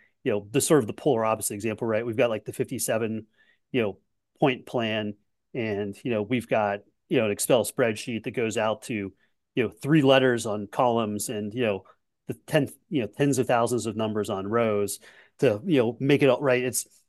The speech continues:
some, you know, sort of galaxy brain kind of response to how to handle things. A-, and I, you know, have, having this conversation with friends of mine that, you know, a friend of mine that used to be the executive director of a,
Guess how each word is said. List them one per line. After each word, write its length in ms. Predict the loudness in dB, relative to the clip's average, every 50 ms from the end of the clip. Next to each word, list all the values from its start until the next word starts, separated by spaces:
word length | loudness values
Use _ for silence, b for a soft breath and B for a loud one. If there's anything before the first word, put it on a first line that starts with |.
| _ 0
some, 380 | 4 6 6 6 6 4 0 -4 _ _ _ _ _ -10
you 100 | -10 -10
know, 100 | -10 -10 -14 -18 -20 -20 _ _ _ -12
sort 200 | -8 -4 -4 -2
of 80 | 0
galaxy 540 | 2 4 6 6 6 4 4 2 -2 -4 -4
brain 320 | -2 0 0 0 0 0 -2
kind 200 | -4 -4 -4 -4
of 100 | -4 -6
response 540 | -6 -6 -6 -4 -4 -4 -4 -4 -6 -6
to 300 | -4 -2 -2 -2 -2 -4 -6 _ _ _ _ _ _ _ _ _ _ _ _ _ _ -2
how 120 | -2 0
to 100 | 0 0
handle 300 | 0 2 4 4 4 2
things. 440 | 0 -2 -6 -6 -6 -8 -10 -12 -14 b b b b b b b b _ _ _
A-, 180 | -8 -8 -4 -2
and 140 | -4 -4 -2
I, 260 | -2 -4 -4 -4 -6 -10 -12 B B B B B _ _ _ _ _ _ _ _ _ _ _ _ 2
you 100 | 4 6
know, 240 | 6 4 2 -4 _ _ _ _ _ _ _ _ _ _ _ _ _ _ _ _ _ _ _ _ _ _ -12
have, 220 | -4 0 2 4 6
having 200 | 6 6 6 6
this 100 | 4 4
conversation 580 | 4 4 4 2 -2 -2 -4 -4 -4 -4 -4
with 160 | -4 -4 -4
friends 260 | 0 2 4 4 4 4
of 60 | 2
mine 260 | 2 2 0 0 0
that, 180 | -2 -2 -4 -6 _ _ _ _ _ _ _ _ _ _ -6
you 100 | -6 -6
know, 360 | -6 -6 -10 -14 -14 -12 -14
a 40 | -8
friend 200 | -2 2 2 4
of 40 | 4
mine 160 | 4 4 2
that 80 | -2
used 200 | -4 -6 -6 -4 -4
to 240 | -4 -4 -4 -6 -8
be 220 | -10 -10 -10 -8
the 100 | -8 -6
executive 360 | -6 -4 -4 -4 -4 -6 -4
director 320 | -4 -4 -4 -4 -4 -8 -8
of 80 | -8
a, 220 | -8 -8 -8 -10